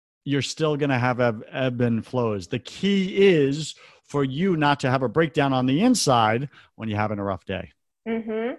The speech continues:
Speaker 1: To maintain your peace and still show up and do the consistent actions. Get through that day until the next win. Does that make
Speaker 2: Yes.
Speaker 1: sense?
Speaker 2: Yes.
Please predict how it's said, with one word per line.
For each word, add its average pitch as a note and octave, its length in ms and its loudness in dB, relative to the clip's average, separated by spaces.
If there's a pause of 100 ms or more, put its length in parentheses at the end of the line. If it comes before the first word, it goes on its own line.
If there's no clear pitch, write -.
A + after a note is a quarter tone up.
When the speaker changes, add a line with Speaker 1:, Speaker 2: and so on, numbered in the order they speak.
Speaker 1:
To - 80 -4
maintain C3+ 400 2
your D3 100 0
peace D#3+ 320 -4
and B2 160 -4
still D3 320 -2
show C3+ 300 0
up C3+ 160 2
and A#2+ 160 -4
do A#2+ 120 -4
the A#2 100 -4
consistent G#2 680 -8
actions. F#2+ 600 -10
Get G2+ 200 -8
through A#2 160 -8
that C#3 220 -2
day C3 400 0
until G#2+ 280 -6
the G#2 120 -8
next G2+ 280 -12
win. E2+ 280 -20 (320)
Does B2 60 -8
that C#3 60 -6
make D#3 140 -4
Speaker 2:
Yes. - 60 -6
Speaker 1:
sense? - 340 -10 (400)
Speaker 2:
Yes. G3+ 220 -4